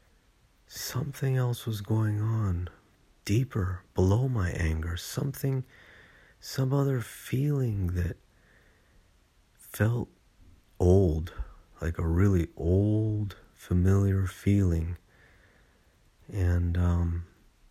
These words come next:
all these years, all these decades, all these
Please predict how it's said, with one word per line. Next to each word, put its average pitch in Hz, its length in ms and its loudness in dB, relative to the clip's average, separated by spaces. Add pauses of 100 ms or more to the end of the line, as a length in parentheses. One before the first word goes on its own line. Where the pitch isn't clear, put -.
(1400)
all 92 200 0
these 92 360 -2
years, 98 640 0
all 87 220 0
these 85 320 -4 (160)
decades, 98 880 -2
all 90 220 0
these 90 520 -4